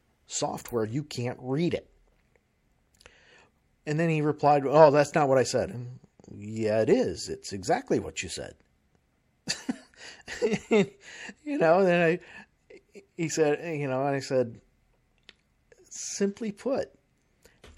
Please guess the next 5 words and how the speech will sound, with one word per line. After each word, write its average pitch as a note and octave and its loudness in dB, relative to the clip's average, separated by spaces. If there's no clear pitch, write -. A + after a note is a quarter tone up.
software A#2 -2
is A2 -2
used B2+ -2
to B2+ -12
translate B2+ -2